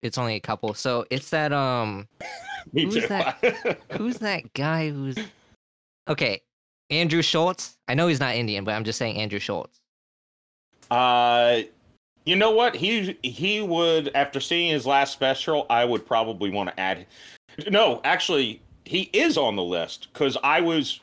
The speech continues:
Speaker 2: wanting to reach out to him when his special came out. I never did. He's not on the unrealistic list, but he was on the realistic list
Speaker 1: Uh-huh.
Speaker 2: that I have of,
Speaker 1: Wait.
Speaker 2: like, E-listers.
Speaker 1: I know, I know who's on the list for sure.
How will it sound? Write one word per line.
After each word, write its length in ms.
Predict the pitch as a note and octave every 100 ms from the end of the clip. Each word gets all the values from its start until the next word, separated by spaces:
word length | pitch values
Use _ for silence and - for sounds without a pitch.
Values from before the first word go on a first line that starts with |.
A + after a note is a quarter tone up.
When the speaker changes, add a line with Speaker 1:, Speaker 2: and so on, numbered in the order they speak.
| -
Speaker 2:
wanting 520 | A#2 D3+ E3 F3 D#3+
to 120 | D#3
reach 260 | C#3+ C3+ C#3
out 180 | B2+ B2+
to 60 |
him 180 | A#2+ A2+
when 120 | A2
his 160 | G#2+ G2
special 420 | - A2 A2 G#2
came 300 | - G#2 G2+
out. 320 | G2 F#2+ G2 - - - _
I 40 | A2
never 220 | C3 B2
did. 400 | G2+ G#2+ E2 D2 _ _ _ _ _
He's 120 | - D#3
not 200 | D#3+ E3
on 200 | D#3 C#3+
the 400 | C3+ B2+ A#2+ - _ _ _ _ _ _
unrealistic 760 | C#3+ C3+ B2+ C3 C3+ - E3
list, 300 | D#3+ F3+ F3
but 140 | - C3
he 140 | D#3+
was 320 | C3 C#3+ D#3 C#3
on 600 | C#3+ C#3 C#3 C3 B2+ A2+ -
the 260 | C3 A#2+
realistic 680 | G#2 B2 A#2 E3+ D#3+ C#3+ -
list 460 | A2 D#2 - - - _ -
Speaker 1:
Uh-huh. 260 | G#2 G#2+
Speaker 2:
that 80 | G2+
I 140 | G2 F2
have 420 | F2 D#2 D2 -
of, 160 | G2+ E2+
Speaker 1:
Wait. 240 | G#2 - -
Speaker 2:
like, 60 | _ _ _ -
E-listers. 720 | B2 G2 - - D2+ - - - _
Speaker 1:
I 160 | A#2+ C#3
know, 520 | D3 D3+ D3+ D#3 D#3
I 140 | A#2+ C3
know 240 | C#3 C#3
who's 240 | C#3 C3+
on 180 | B2+ B2
the 100 | G#2+
list 440 | A2 A2 G#2 - -
for 140 | B2+
sure. 520 | A#2+ - B2+ G#2+ D#2